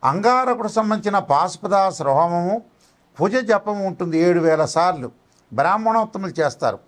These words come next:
అంగారక పాశుపతాస్ రుద్రాభిషేకంతో పాటు కందుల దానం చేయటం, అలానే ఎర్రని వస్త్రము, ఎర్రని పూలు, ఎర్రని,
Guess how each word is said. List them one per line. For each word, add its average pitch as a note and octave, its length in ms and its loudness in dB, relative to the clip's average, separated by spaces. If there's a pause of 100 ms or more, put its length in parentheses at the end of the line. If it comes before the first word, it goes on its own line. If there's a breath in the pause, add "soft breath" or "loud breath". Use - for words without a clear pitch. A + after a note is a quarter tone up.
(340 soft breath)
అంగారక A3+ 500 0
పాశుపతాస్ F3+ 720 -2
రుద్రాభిషేకంతో E3 960 -2
పాటు E3 300 -2 (100)
కందుల F#3 360 0
దానం D#3+ 520 -2
చేయటం, E3 360 -2 (500 soft breath)
అలానే F3+ 260 0
ఎర్రని D#3 360 -2
వస్త్రము, E3+ 520 -6
ఎర్రని D#3 440 -2
పూలు, D#3+ 400 -2
ఎర్రని, D3 600 -2